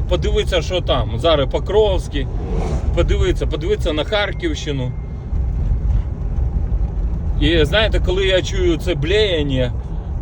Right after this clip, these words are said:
"Путіна не надо дразнить", одні кажуть, інші кажуть, "Іще якусь гадость там".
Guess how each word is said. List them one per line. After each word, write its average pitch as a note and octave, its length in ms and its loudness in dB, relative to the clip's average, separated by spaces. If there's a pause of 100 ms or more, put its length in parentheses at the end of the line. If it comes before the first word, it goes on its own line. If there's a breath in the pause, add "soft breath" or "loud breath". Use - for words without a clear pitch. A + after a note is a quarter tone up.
(140)
"Путіна F#3+ 520 -2
не F3+ 140 -4
надо D#3+ 360 2
дразнить", D3 560 -2
одні C#3 300 0
кажуть, C3+ 540 0
інші F3 280 -2
кажуть, D3+ 420 -2
"Іще D#3 220 -6
якусь F3 360 -4
гадость C#3+ 500 0
там". B2+ 200 0